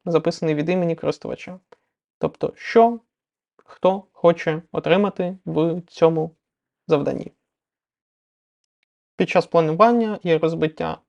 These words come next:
задач, ам, ведеться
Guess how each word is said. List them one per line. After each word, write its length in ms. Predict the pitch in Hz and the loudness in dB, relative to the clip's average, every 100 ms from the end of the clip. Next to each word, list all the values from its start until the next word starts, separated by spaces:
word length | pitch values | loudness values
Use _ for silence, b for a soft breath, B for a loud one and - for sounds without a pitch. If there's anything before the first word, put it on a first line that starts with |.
| _ | _
задач, 540 | - 170 190 240 - - _ _ _ _ _ _ _ | 0 4 4 2 -4 -20 _ _ _ _ _ _ _
ам, 420 | 170 156 156 156 - _ _ _ _ _ _ | -12 -10 -8 -10 -14 _ _ _ _ _ _
ведеться 680 | 160 156 196 208 - 185 185 | 0 2 0 -2 -8 -6 -8